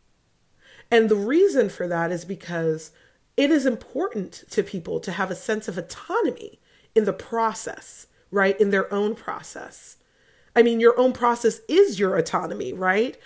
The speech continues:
And so if it is in any way, shape, or form robbed, and I, by, by robbed, I mean someone taking it upon themselves to share something with you,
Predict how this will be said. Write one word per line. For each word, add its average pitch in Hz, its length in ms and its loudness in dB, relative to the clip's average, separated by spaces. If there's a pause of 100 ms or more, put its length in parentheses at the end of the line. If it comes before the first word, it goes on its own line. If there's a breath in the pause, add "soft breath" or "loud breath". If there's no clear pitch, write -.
(260 loud breath)
And 220 160 6
so 196 600 0 (280 loud breath)
if - 260 8
it 240 140 8
is 202 200 4
in 208 240 2
any 247 240 -2
way, 202 340 2
shape, 208 340 2
or 185 100 -2
form 185 440 -4
robbed, 202 760 0 (480)
and 185 360 2
I, 190 540 4
by, 185 400 4
by 180 220 4
robbed, 196 460 2
I 180 100 0
mean 170 400 -4 (720 soft breath)
someone 214 640 2
taking 202 320 0
it 175 100 0
upon 233 380 -2
themselves 185 420 -4
to 170 80 -10
share 233 380 4
something - 460 -8
with - 200 -8
you, - 360 -8